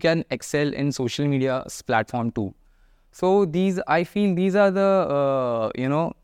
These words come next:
few, uh, not few, four important factors, uh, four important categories actually, जिसे आपको ध्यान में रखना चाहिए when you are creating a choreography। Our next point is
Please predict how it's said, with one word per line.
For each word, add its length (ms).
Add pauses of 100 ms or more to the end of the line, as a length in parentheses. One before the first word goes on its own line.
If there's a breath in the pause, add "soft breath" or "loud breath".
(280)
few, 420
uh, 640 (420)
not 280
few, 240 (240)
four 200
important 600
factors, 540
uh, 400
four 300
important 460
categories 460
actually, 420 (380)
जिसे 220
आपको 300
ध्यान 240
में 140
रखना 260
चाहिए 320
when 120
you 160
are 80
creating 380
a 80
choreography। 560 (600)
Our 180
next 260
point 280
is 380